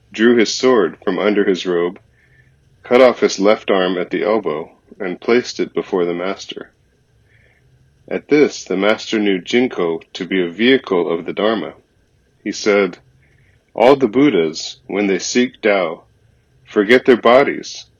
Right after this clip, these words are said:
for the sake of Dharma. You have cut off your arm. Now you also are capable of seeking." "May I hear from you about the Dharma seal of all the Buddhas?" Jinko asked.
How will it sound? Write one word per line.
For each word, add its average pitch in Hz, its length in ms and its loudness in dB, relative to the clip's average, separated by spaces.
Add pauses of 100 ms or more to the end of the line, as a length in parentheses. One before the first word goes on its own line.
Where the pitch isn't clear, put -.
(100)
for 104 80 -2
the 92 120 -4
sake 98 320 0
of 92 120 -4
Dharma. 107 420 -2 (1160)
You 110 180 4
have 104 140 2
cut 98 200 2
off 92 160 -2
your 95 180 -2
arm. 117 340 0 (640)
Now 98 240 -4
you 104 300 2
also 123 460 -2
are 90 140 -4
capable 90 640 -2
of - 80 -12
seeking." 104 460 -8 (1700)
"May 101 200 0
I 90 160 0
hear 101 300 0
from 131 240 2
you 160 240 0
about 92 340 -2
the 90 100 -6
Dharma 95 420 -2
seal 123 600 -2 (100)
of - 160 -8
all 92 220 -2
the 92 80 -4
Buddhas?" 113 800 -2 (320)
Jinko 101 360 -4
asked. - 520 -8